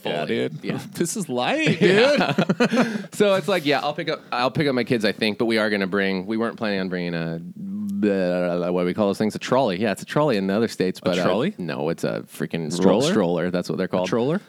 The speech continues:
Speaker 2: A stroller. Yeah, we're gonna bring one of those, and we'll see what happens, but F it, dude. I'm there, man.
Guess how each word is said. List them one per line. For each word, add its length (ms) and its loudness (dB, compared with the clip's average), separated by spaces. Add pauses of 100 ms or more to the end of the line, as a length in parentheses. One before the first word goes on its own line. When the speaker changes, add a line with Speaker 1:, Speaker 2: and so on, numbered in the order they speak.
Speaker 2:
A 100 -4
stroller. 600 2
Yeah, 180 4
we're 60 2
gonna 140 0
bring 160 0
one 80 2
of 80 4
those, 300 2
and 300 -2
we'll 120 0
see 640 2
what 140 4
happens, 400 0
but 300 0 (1000)
F 220 0
it, 140 0
dude. 180 4
I'm 120 2
there, 240 4
man. 400 2